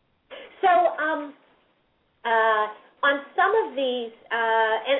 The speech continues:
and I know that this is a relatively new job for you, but have you seen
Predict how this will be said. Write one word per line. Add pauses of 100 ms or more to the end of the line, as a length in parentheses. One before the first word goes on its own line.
(140)
and
I
know
that
this
is
a
relatively
new
job
for
you, (480)
but
have
you (160)
seen